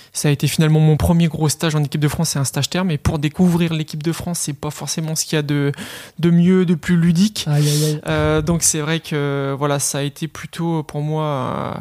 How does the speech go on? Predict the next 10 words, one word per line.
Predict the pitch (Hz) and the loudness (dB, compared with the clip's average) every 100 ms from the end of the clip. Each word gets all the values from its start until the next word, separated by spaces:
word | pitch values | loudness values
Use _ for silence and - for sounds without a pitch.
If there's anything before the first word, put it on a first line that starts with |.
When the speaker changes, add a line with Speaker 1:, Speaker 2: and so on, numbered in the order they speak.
| - - _ - | -12 -20 _ -4
Speaker 1:
pas | 202 | 0
un | 196 | 4
mauvais | 196 180 | 4 4
souvenir, | - 190 190 185 | 2 2 2 2
mais | 165 147 | 0 -2
quelque | 151 | -4
chose | - 160 | -6 -4
de | 151 | -2
particulièrement, | 147 151 - - 165 165 170 165 | -2 -4 -6 -8 -2 0 0 -2
euh, | 156 147 147 143 135 | -4 -4 -4 -4 -4